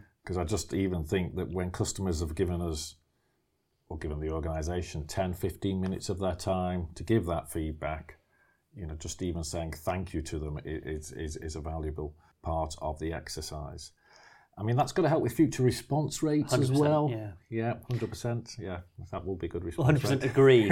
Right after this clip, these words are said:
Speaker 2: with that.
Speaker 1: <laughs>
Speaker 2: Yeah, no, and I mean that's something that, w-, that we've, we've seen happen. Uh, there was, uh, many years ago now, a client of ours, as part of the, the survey feedback, um, you know, it may, it, you know,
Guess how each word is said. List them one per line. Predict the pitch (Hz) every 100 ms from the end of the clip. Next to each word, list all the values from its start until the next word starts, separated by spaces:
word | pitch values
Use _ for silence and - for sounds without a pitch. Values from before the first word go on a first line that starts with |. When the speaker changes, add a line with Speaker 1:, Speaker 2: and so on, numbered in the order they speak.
| 113
Speaker 2:
with | 117 113
that. | 104 113
Speaker 1:
<laughs> |
Speaker 2:
Yeah, | 131 127
no, | 151 160
and | 185 180 - - -
I |
mean | 156
that's | 170 131
something | 143 127
that, | 117
w-, | 117 -
that | 135
we've, | 120 113 104 - -
we've | 147 -
seen | - 160 165 143 131
happen. | - 139 127 131 127
Uh, | 107 110
there | 120 127
was, | 120 101 - _ - - _ _
uh, | 120 98
many | 110 139 127
years | 113 120 131 127
ago | 104 117 120
now, | 113 98 104
a |
client | - 127 117
of | 107
ours, | 113 107 110 107 - - _ - - _
as | 127 117
part | - 131 123
of | 107 -
the, | 113 113
the | 135
survey | - 135 117 113 104 92 92 _ _
feedback, | - - 180 170 - 95 123 - - _ _ _
um, | 123 117 117 113 120 - _ _ _
you | 113
know, | 113
it | 110 113 117
may, | 156 143 143
it, | 139 135
you |
know, | 135